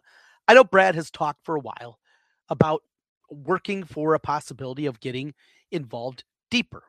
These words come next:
with the athletic department, working with the athletic department, most importantly, getting in front of season ticket donors, the, the people that write the check every single year for football, for basketball.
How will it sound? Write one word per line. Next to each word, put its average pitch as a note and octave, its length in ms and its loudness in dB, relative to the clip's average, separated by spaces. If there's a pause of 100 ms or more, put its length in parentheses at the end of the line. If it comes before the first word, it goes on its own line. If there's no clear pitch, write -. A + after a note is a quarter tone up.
with D#3 160 -6
the E3 100 0
athletic C#3+ 360 -2
department, A#2+ 420 -20 (340)
working G#3+ 300 4
with B3+ 160 -6
the G#3+ 120 2
athletic D3+ 380 0
department, G3 400 -6
most C#4 220 -4
importantly, C#3 580 -4 (480)
getting A3 220 4
in A#3 80 -4
front E3 360 2
of C3+ 280 -6 (300)
season D#3+ 340 -6
ticket - 300 -18
donors, A2 460 -20
the, D#3+ 240 0
the F3+ 120 -4
people - 340 -6
that F3 240 4 (280)
write F#3 220 4
the A3 80 -6
check G3+ 320 0
every F3+ 160 -2
single F#3+ 300 -4
year E3 200 -2
for F#3 140 -10
football, E3 400 -4
for D#3+ 140 -8
basketball. C3 640 -8